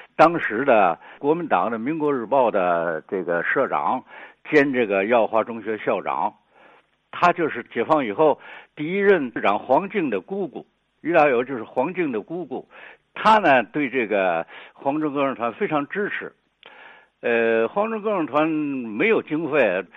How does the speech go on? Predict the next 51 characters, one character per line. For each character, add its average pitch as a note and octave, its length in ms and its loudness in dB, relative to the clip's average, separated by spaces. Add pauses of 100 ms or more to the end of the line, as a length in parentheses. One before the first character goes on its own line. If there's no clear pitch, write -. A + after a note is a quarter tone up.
(240)
大 D3 200 4
伙 A2 100 -6
儿 C#3 280 -2
都 D#3+ 100 -6
是 B2 120 -8
学 A2 300 -8
生， A#2+ 160 -6 (420)
有 A2 200 -6
时 E3+ 120 -8
候 F3+ 80 -2 (400)
用 D#3+ 140 -2
点 C3 260 2
纸 F#2 180 -10
什 C3+ 100 -4
么 C#3 120 -8
的， G2 100 -6
他 B2+ 160 -4
就 C#3 160 -10
在 B2 160 -2
那 G#2+ 180 -6
个 F2 240 -4 (420)
报 C3+ 200 2
社 D#3 180 -2
里 G2+ 140 -6
边 F2 140 -6
儿 D#2+ 200 -10
给 F2+ 180 -6
弄 A2+ 380 -12
点 G2+ 160 -4 (140)
纸 F2 180 -12
什 G#2 120 -12
么 F#2+ 100 -12
的， G2 40 -14
印 G#2 200 -10
印 F#2+ 160 -12
谱 D#2 280 -16
子 F#2 120 -8 (260)
这 A2 80 -6
样 D#2 220 -4
子。 - 80 -20 (600)
学 D#3 140 -6
校 C#3 240 0
的 G2+ 320 -2
给 G#2 840 -4 (320)
公 D3 220 -10
祭 B2+ 160 -10
这 A2 60 -10
个 G#2 180 -6
教 C3 260 -2
室 F2+ 260 -10
啊， B2 300 6